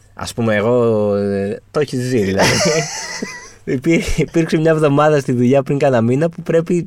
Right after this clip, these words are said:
Speaker 1: τη μία ώρα της δουλειάς να την έτρωγα στο να φτιάχνω εξουδιο-, εξουσιοδοτήσεις στον πατέρα μου.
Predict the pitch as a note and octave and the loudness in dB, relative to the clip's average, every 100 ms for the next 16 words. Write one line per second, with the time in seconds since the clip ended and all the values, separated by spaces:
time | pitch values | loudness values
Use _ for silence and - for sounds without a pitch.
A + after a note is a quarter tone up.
0 | - C#3+ D3+ E3 E3 D#3+ - C3+ B2 A2+ | -2 0 4 4 4 2 0 0 2 2
1 | A2+ B2 D3+ E3 D#3 C#3 D3 E3 E3+ E3 | 2 4 2 0 0 0 0 0 -2 -2
2 | D3+ C#3 - D#3 E3 E3 D3+ C#3+ - C#3 | -4 -6 -4 -4 -2 -4 -4 -4 -2 0
3 | C3+ C3 C3 A#2 - C3 B2+ A#2+ C3+ D#3+ | 0 -2 -8 -8 -8 -4 -2 -2 -4 -8
4 | - D3+ D3 C#3 F#2+ | -8 -6 -4 -2 -4